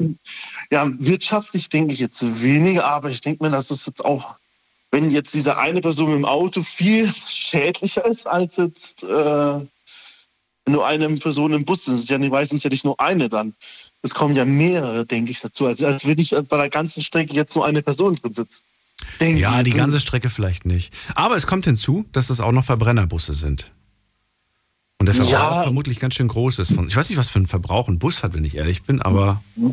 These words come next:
Speaker 1: Zweiundzwanzig Liter auf hundert Kilometer, je nachdem, was für eine
Speaker 2: Zweiundzwanzig
Speaker 1: Fahrt
Speaker 2: Liter? Ach du meine Güte, bei den
Speaker 1: Ja.
Speaker 2: Preisen heutzutage. Gute Nacht. Also, du findest es auf jeden Fall schon mal entspannt. Das können wir festhalten. Du bist ein, ein Fan
Speaker 1: Ja.
Speaker 2: davon. Was magst du mehr? Magst du mehr Bus oder magst du mehr Bahn?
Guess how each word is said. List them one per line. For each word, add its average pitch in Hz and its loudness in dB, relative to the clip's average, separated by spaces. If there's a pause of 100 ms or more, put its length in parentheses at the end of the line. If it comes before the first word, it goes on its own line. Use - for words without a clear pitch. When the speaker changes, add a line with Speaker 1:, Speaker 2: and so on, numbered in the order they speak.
(240)
Speaker 1:
Zweiundzwanzig 127 2
Liter 147 2
auf 113 -2
hundert 131 0
Kilometer, 123 0
je 117 0
nachdem, 131 2
was 170 2
für - 0
eine - 2
Speaker 2:
Zweiundzwanzig 226 -2
Speaker 1:
Fahrt 147 0
Speaker 2:
Liter? 123 0 (100)
Ach - -6
du - -8
meine 76 -2
Güte, 76 -4
bei 90 2
den 107 4
Speaker 1:
Ja. 120 2
Speaker 2:
Preisen 107 0
heutzutage. 87 -2 (420)
Gute 107 4
Nacht. 101 0 (680)
Also, 180 2
du 165 2
findest 240 0
es - -2
auf 139 0
jeden 156 2
Fall 135 2
schon 131 2
mal 127 6
entspannt. 71 -2
Das 117 -2
können 165 2
wir 143 4
festhalten. 82 -2
Du 127 4
bist 143 0
ein, 104 4
ein 98 2
Fan 127 4
Speaker 1:
Ja. 113 6
Speaker 2:
davon. 165 -2 (200)
Was 170 -2
magst 175 0
du 170 4
mehr? 110 4
Magst 127 2
du 156 2
mehr 131 2
Bus 196 -2
oder 180 0
magst 143 0
du 127 2
mehr 101 2
Bahn? 58 -2